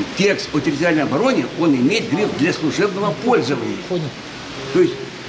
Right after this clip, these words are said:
Speaker 1: а как можно организовывать, если он Д С П? И почему? А Д С П находится в М Ч С. А создавать нужно мини-, создавать нужно Министерство обороны и губернатором, по идее, так вот, и военкоматом. Хотя военкомат сидит Марья Ивановна сидят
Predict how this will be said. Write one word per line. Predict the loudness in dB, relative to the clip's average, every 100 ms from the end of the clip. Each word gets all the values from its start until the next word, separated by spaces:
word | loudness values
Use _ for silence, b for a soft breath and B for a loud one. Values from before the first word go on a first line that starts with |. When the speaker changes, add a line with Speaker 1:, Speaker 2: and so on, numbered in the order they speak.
| -8 -6 -4
Speaker 1:
а | -2 0
как | 0 0
можно | 0 0
организовывать, | 0 0 0 0 0 0
если | 0 0 0
он | 0 0 2
Д | 2
С | 2
П? | -4 -4 -4
И |
почему? | -4 -4 -2
А |
Д | 0 0
С |
П | 2 2
находится | 2 4 2 2
в | 0
М | 0
Ч | 2 2 2
С. | 0 -8 -10 -10 -8 -8 -8 -8 -4
А | -2
создавать | 0 2 4 2 0
нужно | 0 2
мини-, | 2 0 -2 -4 -4
создавать | -2 0 0 0
нужно | 0 2
Министерство | 0 0 0 0
обороны | 0 2 4 2 0 -6 -2 2
и |
губернатором, | 4 4 4 2 0 -2 -6 -2
по | 0
идее, | 2 2 -2 -4
так | -8 -8
вот, | -10 -10 -10 -2
и | 2
военкоматом. | 4 4 4 0 0 -4 -10 -12 -6
Хотя | -2 2
военкомат | 4 4 2 0
сидит | 0
Марья | 0 2
Ивановна | 2 2 0 -2
сидят | -4 -4